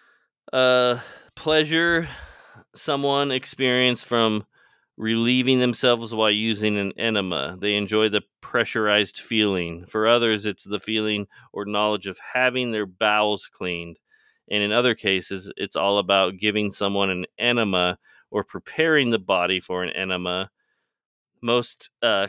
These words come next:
clismophiles discover their fetish after having a doctor recommenda-, recommended enema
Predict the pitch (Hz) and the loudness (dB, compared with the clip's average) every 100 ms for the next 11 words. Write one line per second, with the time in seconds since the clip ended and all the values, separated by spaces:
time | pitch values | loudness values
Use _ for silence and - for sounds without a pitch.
0 | _ - 123 113 104 107 95 - - - | _ -4 0 0 2 -2 -2 -14 -20 -4
1 | 98 92 92 92 92 85 98 - 113 110 | 0 2 2 2 -2 -8 -12 -4 0 0
2 | 107 101 101 - 104 101 - - 101 - | 0 -2 -4 0 0 0 -2 -2 -2 -2
3 | 101 98 101 92 90 98 95 _ 98 90 | -2 -2 -2 -6 -4 -2 -4 _ -10 -8
4 | 92 98 92 92 90 95 92 95 _ 113 | -8 -8 -8 -10 -6 -4 -4 -6 _ -4
5 | 117 117 104 104 101 98 - 101 101 95 | -2 -2 -6 -6 -6 -8 -8 -8 -4 -4
6 | 92 | -4